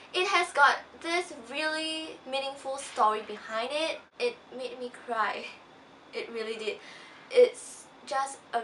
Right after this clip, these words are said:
really meaningful movie. Even for me as a grown-up, I still think that it's a really good storyline. That means it will help the kids, it will help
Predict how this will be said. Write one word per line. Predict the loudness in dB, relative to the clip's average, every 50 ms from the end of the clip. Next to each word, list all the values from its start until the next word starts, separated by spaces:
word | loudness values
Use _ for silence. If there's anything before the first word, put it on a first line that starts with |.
| 0 4
really | 6 6 6 6 2
meaningful | -4 -8 -10 -10 -12 -12 -12 -10 -10 -10 -10 -10 -10
movie. | -10 -8 -6 -6 -4 -4 -4 -6 -6 -8 -10 -10 -6
Even | -2 0 0 0
for | 0 0 4 6 8 8 8 6 2 -2 -8 -12 -8 -4 -2
me | 0 0 0 0 0 0 2
as | 2 2 0 0 -4
a | -8 -8 -8 -6
grown-up, | -4 -2 0 0 -2 0 4 8 8 10 10 8 4 0 -10 -18 -20 -20 -20 -20 -20 -12 0 2
I | 2 2 2
still | 0 -6 -4 -2 0 0 0 -2
think | -4 -6 -6 -6 -4 -4 -6 -8 -14 -6 0
that | 2 4 4 4 2 -2 -4 -4
it's | -4 -4 -6 -8 -14 -20 -20 -12 -4 -2
a | -2 -2 0
really | -2 -6 -6 -6 -4
good | -2 -2 -2
storyline. | -2 -4 -4 -4 -4 -2 0 0 0 0 0 0
That | -2 -2 -2 -2
means | -4 -6 -6 -8 -10 -8 -2 0
it | 0 0
will | 2 0 0 2
help | 2 2 0 0 -2 -6
the | -10 -10 -10 -4
kids, | -2 0 2 2 0 -2 -6 -4
it | -4
will | -4 -4 -4 -2
help | 2 4 4 4 2